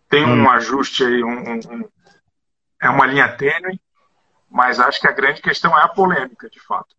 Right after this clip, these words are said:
Speaker 1: Mais do que o debate, mais do que o, o, o que ele tem de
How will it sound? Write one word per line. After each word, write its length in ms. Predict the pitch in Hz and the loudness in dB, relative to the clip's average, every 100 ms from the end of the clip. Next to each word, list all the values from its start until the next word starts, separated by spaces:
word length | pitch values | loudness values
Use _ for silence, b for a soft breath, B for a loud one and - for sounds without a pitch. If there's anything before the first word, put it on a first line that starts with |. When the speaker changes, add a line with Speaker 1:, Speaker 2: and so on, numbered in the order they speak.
| - | -4
Speaker 1:
Mais 280 | 120 139 135 | 0 0 -2
do 140 | 143 | -4
que 100 | 139 | 0
o 80 | 139 | 2
debate, 520 | 143 127 117 131 - | 2 4 4 2 0
mais 240 | 120 123 | -2 -2
do 120 | 127 127 | -4 -8
que 120 | 135 | -6
o, 560 | 131 131 127 - - - | -6 -6 -8 -12 -18 -18
o, 180 | - - | -20 -20
o 60 | - | -12
que 140 | - | -8
ele 80 | 123 | -6
tem 180 | 131 127 | -4 -4
de 360 | 123 127 113 | -4 -6 -6